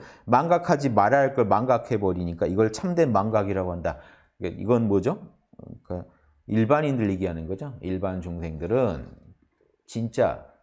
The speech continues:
진리를 보고 겉모습을 망각해야 되는데 진리를 망각해버리고 겉모습만 심취하니 참으로 참된 망각이다. 이게 이 얘기 뭐예요?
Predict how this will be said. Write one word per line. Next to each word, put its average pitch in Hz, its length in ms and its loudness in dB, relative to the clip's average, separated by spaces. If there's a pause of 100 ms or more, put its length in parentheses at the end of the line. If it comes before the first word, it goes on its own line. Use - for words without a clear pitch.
(220)
진리를 165 600 0
보고 135 500 0
겉모습을 131 560 2
망각해야 98 640 -2
되는데 78 680 -4
진리를 185 460 0
망각해버리고 101 920 0
겉모습만 98 800 -2 (380)
심취하니 98 1040 0 (340)
참으로 180 640 0
참된 208 420 2
망각이다. 113 640 4
이게 92 260 2
이 98 220 2
얘기 110 200 0
뭐예요? 98 320 -2